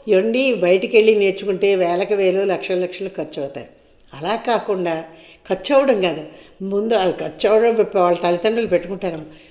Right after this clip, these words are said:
ముందు మన వ-, మనకు వచ్చిన విద్యను మన పిల్లలకి మనం చెప్పుకున్నామనే తృప్తి ఎంత హాయిగా ఉంటుంది కదా. శరీరాన్ని ఎప్పుడూ కదిలిస్తూనే ఉండాలి, నెమ్మది నెమ్మదిగా కదలాలి, మీరు స్పీడ్గా చేయలేకపోయినా.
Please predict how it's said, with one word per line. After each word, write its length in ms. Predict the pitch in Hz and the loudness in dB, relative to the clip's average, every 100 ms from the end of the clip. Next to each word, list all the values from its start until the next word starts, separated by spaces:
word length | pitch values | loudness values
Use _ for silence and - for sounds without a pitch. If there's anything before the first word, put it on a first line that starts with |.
| _ 185 | _ -4
ముందు 260 | 202 262 | -2 0
మన 320 | 269 226 208 214 | 2 2 4 4
వ-, 280 | 202 185 185 | 2 -2 -2
మనకు 300 | 190 202 214 | -2 0 0
వచ్చిన 300 | 202 269 302 | 0 0 0
విద్యను 280 | 262 226 233 | 0 2 2
మన 200 | 214 190 | 2 -2
పిల్లలకి 420 | 196 208 240 277 | 0 2 2 0
మనం 220 | 254 220 | -2 -2
చెప్పుకున్నామనే 800 | 185 170 - 202 226 226 220 214 202 | -2 -4 -6 -4 -2 -2 -2 0 -2
తృప్తి 480 | - 165 160 - | -4 -10 -6 0
ఎంత 200 | 208 160 | 0 0
హాయిగా 420 | 175 170 180 202 196 | -4 -2 -2 -2 -6
ఉంటుంది 340 | 190 185 185 | -6 -8 -6
కదా. 240 | 180 190 277 - - _ _ - | -4 -4 -6 -8 -20 _ _ -2
శరీరాన్ని 380 | 226 247 262 226 | 2 4 4 2
ఎప్పుడూ 360 | 196 - 247 285 | -2 -4 -4 0
కదిలిస్తూనే 640 | 196 180 185 - 185 180 | 2 2 0 -2 0 0
ఉండాలి, 380 | 156 143 143 139 | -2 -6 -10 -10
నెమ్మది 360 | 165 175 190 208 | -8 -4 -2 0
నెమ్మదిగా 380 | 214 220 247 | 0 0 0
కదలాలి, 420 | 247 214 185 180 165 | 0 0 0 0 -2
మీరు 160 | 156 | -4
స్పీడ్గా 440 | - 160 160 190 190 | -6 -6 -4 -2 0
చేయలేకపోయినా. 540 | 180 160 156 156 139 | 0 -2 -4 -6 -8